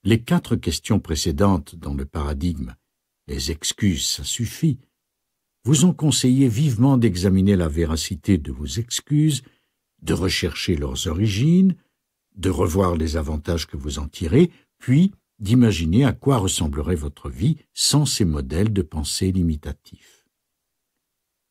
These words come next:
Il est maintenant essentiel de comprendre la nécessité de vous servir de la logique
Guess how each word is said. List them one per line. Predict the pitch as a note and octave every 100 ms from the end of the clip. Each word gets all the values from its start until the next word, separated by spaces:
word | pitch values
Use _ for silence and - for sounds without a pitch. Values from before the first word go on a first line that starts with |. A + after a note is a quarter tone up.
| _ _ _ _ _ _ _ _ _ _ _ _ _ -
Il | A#2
est |
maintenant | C#3 C3 A#2+ G2
essentiel | F2 - B2+ A2+ - A2 A2+
de | G2
comprendre | - A2+ G#2+ - A2+ E2+ C#2+
la | C#2
nécessité | D2+ A#2 A2+ A#2 - A2 - G#2
de | F#2+
vous | D2
servir | D#2 - G#2+ F2 F2+ E2
de | C#2+
la | C#2 C#2+
logique | D#2 G2 E2 F#2 A2+ _